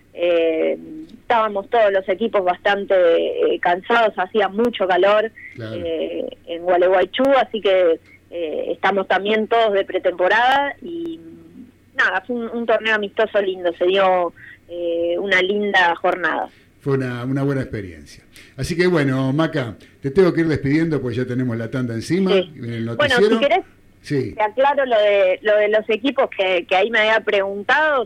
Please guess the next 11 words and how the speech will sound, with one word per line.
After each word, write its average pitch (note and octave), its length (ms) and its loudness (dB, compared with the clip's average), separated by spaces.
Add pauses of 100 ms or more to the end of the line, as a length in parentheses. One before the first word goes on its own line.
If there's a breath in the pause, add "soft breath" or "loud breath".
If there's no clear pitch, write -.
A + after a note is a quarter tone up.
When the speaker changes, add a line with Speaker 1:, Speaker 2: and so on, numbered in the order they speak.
Speaker 1:
Son, B3+ 140 0
Speaker 2:
Sí. A2+ 260 -2
Speaker 1:
eh, G3+ 320 -4
un C#4 220 -4
cupo D#4 380 0
para D4+ 200 2
cada B3 280 0
federación A3 800 -2
que F#3 320 2
integra A3 460 0
Conmebol, A3+ 580 2